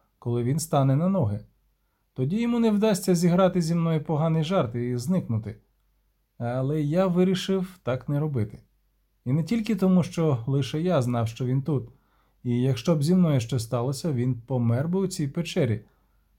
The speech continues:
А головним чином тому, що Люк не зміг би зв'язатися зі мною через мій козир, якби я його ізолював тут цілковито. Принаймні так я собі казав.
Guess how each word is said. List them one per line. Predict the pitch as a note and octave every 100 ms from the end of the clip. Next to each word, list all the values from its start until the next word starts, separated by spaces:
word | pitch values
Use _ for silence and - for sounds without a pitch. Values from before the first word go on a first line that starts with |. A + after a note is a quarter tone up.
| _
А | - B2+
головним | E3 G#3 A3 A#3
чином | F#3+ A3+ G#3+ F#3+
тому, | G3 G3+ G#3
що | G3+ F3+
Люк | F#3+ A3+ - - _ _
не | - D3 D#3+
зміг | D#3+ G#3 F3
би | C#3
зв'язатися | C3+ D3 D3 D#3+ D#3 C#3 D3+
зі | C#3+
мною | E3+ E3+ D#3
через | - D#3+ D3+ C#3 _ _
мій | F3 F#3
козир, | E3 G#3 E3+ A#2+ A2+ - _ -
якби | B2 B2 B2+
я | C3
його | B2+ A#2
ізолював | C#3 D#3+ G3 F#3 B2+
тут | A#2 B2
цілковито. | A#2 C#3+ C#3 F#3 F#3+ B2+ A2 - _ _ _ _ _ _ _
Принаймні | - A#2+ A#2+ D3 G3
так | G3 B2 A#2+
я | C#3 D3+ D#3
собі | - E3 A#2
казав. | A#2 A#2 G2+